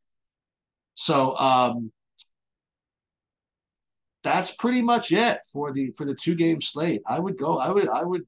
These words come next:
I would be down with that. Uh, so again,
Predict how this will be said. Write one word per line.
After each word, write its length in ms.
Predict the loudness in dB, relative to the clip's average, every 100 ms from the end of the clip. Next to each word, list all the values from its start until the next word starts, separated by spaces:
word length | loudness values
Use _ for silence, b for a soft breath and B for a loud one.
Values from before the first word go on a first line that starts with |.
| -12
I 120 | -6
would 160 | -4 -2
be 100 | -2
down 260 | -4 -8 -12
with 140 | -14
that. 180 | -16 -18 _ _ _ -20 _ _ _ _ -6
Uh, 640 | 0 2 2 0 -4 -10 -16 -20 _ _ _ _ _ _ _ _ _ _ _ _ _ _ _ _ _ _ -6
so 260 | 2 4
again, 420 | 4 4 2 -2